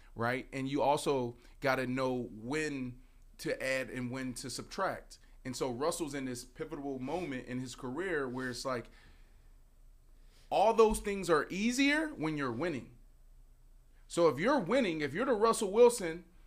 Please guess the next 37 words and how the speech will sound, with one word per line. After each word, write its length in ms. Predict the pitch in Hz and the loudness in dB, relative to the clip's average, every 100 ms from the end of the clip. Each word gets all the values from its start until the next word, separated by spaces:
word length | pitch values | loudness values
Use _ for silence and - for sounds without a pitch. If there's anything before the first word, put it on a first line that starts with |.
| - - | -20 -6
that 220 | 151 165 | 0 0
we 380 | 185 226 214 208 - - - - | 0 -2 -2 -6 -16 -20 -20 -14
saw 340 | - 208 202 | -4 0 0
the 80 | 185 | 0
first 360 | 180 214 202 - | -2 -2 -2 -2
six, 220 | 233 - | -4 -4
seven 320 | 208 190 185 | -4 -4 -6
years, 280 | 202 202 185 | -4 -2 -2
eight 200 | 190 202 | -4 -6
years, 520 | 175 233 220 143 143 - - - - - - - - | -4 0 2 0 -4 -12 -20 -20 -20 -20 -20 -20 -6
the 360 | 120 151 127 104 - | 0 2 2 -2 -10
production 480 | 139 113 226 240 254 | -12 0 2 2 -2
companies, 800 | 226 247 247 240 247 240 220 - - - - | 2 0 0 -2 -2 -4 -8 -14 -18 -20 -18
the, 480 | 120 147 139 120 110 - | -4 2 2 0 -6 -2
uh, 320 | 135 120 110 - | 0 2 -2 -8
apparel 480 | 123 - 233 233 226 | 0 8 10 10 8
brands, 720 | 208 233 233 233 226 220 - - - - | 4 4 4 0 -6 -10 -14 -18 -18 -2
uh, 360 | 143 131 117 110 - - | 0 0 -2 -8 -16 -14
you 120 | 151 | -4
know, 120 | 156 | -2
you 220 | 143 190 220 | 0 2 2
becoming 420 | 220 226 220 196 | 2 4 4 4
an 100 | 180 | 2
owner, 280 | 214 233 220 - | 2 2 0 -2
all 240 | 214 262 262 | 4 8 8
of 60 | |
that 120 | 262 | 8
stuff 280 | - 247 233 | 6 6 4
becomes 360 | 220 233 220 214 | 2 0 0 0
easy. 320 | 254 220 131 | -2 0 -2
Think 220 | - 269 349 | -4 -4 2
about 260 | 277 254 | 4 4
the, 80 | 214 | 2
the, 300 | 196 170 156 | 0 0 0
the, 180 | 139 143 - - | -2 -8 -2 -2
the, 300 | 160 147 120 | 0 0 -2
the, 240 | 131 120 | -4 -6